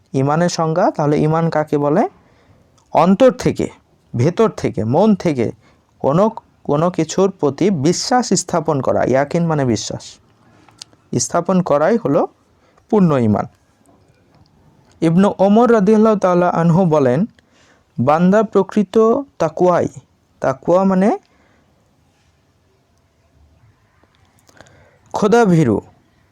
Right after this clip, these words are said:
তে পৌঁছাতে পারে না যতক্ষণ পর্যন্ত সে মনে যে বি-,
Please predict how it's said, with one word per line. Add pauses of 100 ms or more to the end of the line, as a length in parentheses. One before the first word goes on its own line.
তে
পৌঁছাতে
পারে
না
যতক্ষণ
পর্যন্ত
সে (2000)
মনে
যে
বি-,